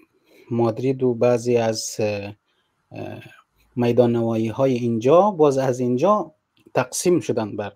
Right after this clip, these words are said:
کشورهای مختلف، به خاطر که اسپانیا یک خیلی رابطش تقریباً خوب هست با کشورهای لاتین و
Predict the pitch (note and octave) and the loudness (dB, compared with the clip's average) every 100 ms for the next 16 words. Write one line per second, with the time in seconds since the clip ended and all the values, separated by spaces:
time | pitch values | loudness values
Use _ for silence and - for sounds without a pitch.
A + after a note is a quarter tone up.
0 | - - A#2 A2+ A2+ A2 - A#2+ D3+ - | -16 -8 -6 -6 -8 -10 -6 -4 -4 -6
1 | _ _ _ _ _ _ - - - - | _ _ _ _ _ _ -20 -20 -8 -6
2 | - A2+ - D3 C#3+ D#3 D#3 C#3+ C3 - | -6 -4 -2 -2 -2 2 2 0 -6 -4
3 | B2+ B2 D3 D#3+ C3+ C3 C3 B2 A#2+ A2+ | -2 2 2 4 2 0 0 2 2 -2
4 | - - - D3 C#3 C#3 B2+ _ _ _ | -12 -20 -6 -2 2 0 -2 _ _ _
5 | _ _ - D3 C3+ C3 C#3 - C#3+ - | _ _ -6 4 8 8 6 0 -2 0
6 | B2 - B2+ A#2+ C3+ D3 C3 - - _ | -2 -2 -2 0 0 0 -6 -12 -20 _
7 | _ D3+ C3+ - - - F#3 F#3+ - A#2+ | _ -4 -2 -4 -12 0 0 2 -4 -4
8 | - A2+ A2+ A2 - _ _ _ _ _ | -6 -6 -4 -4 -8 _ _ _ _ _
9 | - A2 - B2 A#2 C3 B2+ A#2 G#2+ A#2 | -12 -10 -4 -2 2 2 2 -2 -6 -2
10 | A2 - C#3+ B2+ A2+ | -2 -2 -4 -4 -6